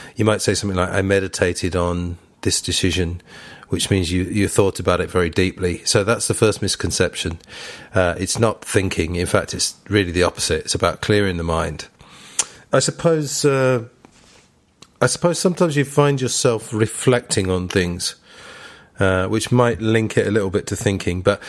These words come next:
essentially, meditation, there's different forms. The one I do is to do with breath, uh, sometimes called mindfulness meditation.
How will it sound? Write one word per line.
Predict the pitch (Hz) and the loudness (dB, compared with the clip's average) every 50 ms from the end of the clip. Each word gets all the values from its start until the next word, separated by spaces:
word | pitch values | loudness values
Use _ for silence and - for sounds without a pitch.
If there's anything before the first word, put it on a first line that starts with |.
| - - - | -12 -4 0
essentially, | 151 135 - 185 175 156 - 139 127 123 | 0 2 2 2 0 0 2 0 2 4
meditation, | 120 131 131 120 117 - 127 110 104 - 104 98 | 4 2 2 2 0 0 0 0 2 0 0 0
there's | 107 110 - | 0 0 2
different | - 202 190 - 151 117 | 2 0 0 0 -2 -4
forms. | - - - 110 101 98 101 95 | -2 -2 0 0 0 0 -2 -2
The | 117 113 | 0 0
one | 123 143 143 139 | 2 2 2 2
I | 131 123 123 120 117 | 0 0 0 -2 -4
do | 107 - - 104 101 101 98 98 98 - | -6 -4 -2 -2 -2 -2 -2 -4 -4 -4
is | 104 101 98 - - | -2 -2 -2 -4 -6
to | - - | -6 -4
do | 98 107 101 98 | 0 0 0 0
with | 98 95 92 - _ - | 0 -4 -6 -6 _ 0
breath, | 101 95 92 85 - - - - _ - - - - - - - - - - - - | 2 2 2 0 -4 -10 -14 -16 _ -20 -20 -20 -20 -20 -20 -20 -20 -20 -10 -4 0
uh, | 92 92 92 90 92 - | 0 2 2 0 -2 -2
sometimes | - 123 110 104 113 101 95 - | -2 -2 -2 0 -2 -2 -2 0
called | - 107 98 95 | -2 -2 0 0
mindfulness | 107 120 120 120 117 - - 101 92 92 90 85 - 98 | 0 2 2 0 -2 -4 -4 -4 -2 -2 -2 -2 -2 -2
meditation. | 92 85 87 - - - 87 85 - - - 98 101 | -2 -2 -2 -2 -2 -2 0 0 -2 -2 -4 -6 -6